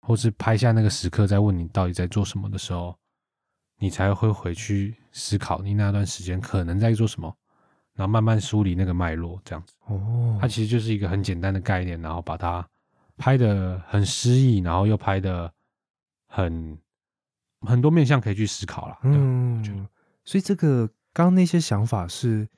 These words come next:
Speaker 2: 导演自己陈述出来，还是你的理解？这些扯到的是对于艺术的诠释，这件事情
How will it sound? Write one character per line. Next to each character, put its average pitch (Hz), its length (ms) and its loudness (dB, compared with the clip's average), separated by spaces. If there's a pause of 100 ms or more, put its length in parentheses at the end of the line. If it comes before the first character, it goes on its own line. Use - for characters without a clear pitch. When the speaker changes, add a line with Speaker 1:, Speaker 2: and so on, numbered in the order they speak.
(360)
Speaker 2:
导 113 160 0
演 131 160 2
自 135 160 -2
己 113 340 -8 (140)
陈 - 160 -2
述 120 160 0
出 123 140 -2
来， 104 80 2
还 95 100 -2
是 117 140 -2
你 101 240 -2
的 92 140 -4
理 92 180 -8
解？ 113 200 -8 (680)
这 202 160 0
些 196 160 4
扯 107 240 -2
到 123 220 2
的 101 100 2
是 117 260 2 (560)
对 147 180 4
于 120 120 -2
艺 139 160 2
术 107 380 -2
的 98 400 -4 (520)
诠 110 360 0
释， 127 320 0 (200)
这 - 140 0
件 151 80 6
事 151 160 2
情 90 400 -4